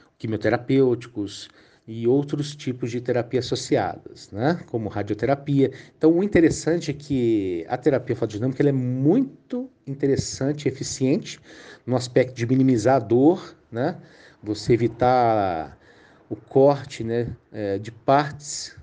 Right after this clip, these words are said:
do corpo, né, remoção, é... ele cria um aspecto estético interessante, mas então ele pode, no momento, ser aplicado paralelamente a uma terapia combinada com outros tipos de terapia, né? Como a própria quimioterapia, como a radioterapia.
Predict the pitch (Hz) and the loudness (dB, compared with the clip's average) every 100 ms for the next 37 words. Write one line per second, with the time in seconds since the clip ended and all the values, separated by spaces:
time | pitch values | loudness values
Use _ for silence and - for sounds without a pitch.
0 | - _ _ 107 101 - 139 147 120 120 | -20 _ _ -12 -10 2 2 2 -2 -2
1 | 107 127 127 120 - - 147 180 - _ | -2 -2 -2 -4 -4 -2 -2 -4 -12 _
2 | _ _ _ - - - - 113 104 101 | _ _ _ -20 -20 -18 -8 -4 -2 -2
3 | 98 90 85 73 - - - - - 120 | -2 -4 -6 -8 -12 -14 -16 -18 -4 -2
4 | 123 120 143 147 135 120 - 123 - - | -2 0 4 6 4 -2 -4 -6 -6 -6
5 | 120 107 - 117 139 131 - 151 190 - | -6 -6 -8 0 0 0 0 0 -2 -6
6 | - - - _ _ _ _ _ _ _ | -14 -18 -20 _ _ _ _ _ _ _
7 | 139 165 170 180 175 165 180 185 - - | 4 4 4 2 4 6 6 0 -4 2
8 | 165 196 165 - 87 - 117 160 160 120 | 4 4 2 -2 -12 -6 -2 2 2 2
9 | 143 156 117 - - 120 151 160 143 - | 0 -2 -8 -6 0 2 2 0 -4 -2
10 | 127 151 123 90 - - 185 190 143 127 | 0 0 -2 -6 -6 2 4 4 4 2
11 | 117 131 - 156 127 120 120 123 127 127 | 0 -4 -6 -8 -6 -6 -6 -6 -6 -4
12 | 139 127 - 131 160 165 170 143 156 175 | -2 0 0 0 0 2 2 2 0 -2
13 | 175 180 160 151 165 170 - 151 156 160 | -4 0 2 0 -2 -10 -12 -6 -2 0
14 | 165 156 123 98 107 120 101 98 123 127 | -2 -2 -2 -2 -4 -8 -10 -4 -2 0
15 | 123 110 101 107 131 - 131 123 - 101 | -2 -2 0 0 0 -2 -2 0 -2 -4
16 | 104 104 104 135 139 139 131 | -2 -4 -2 -2 -2 0 0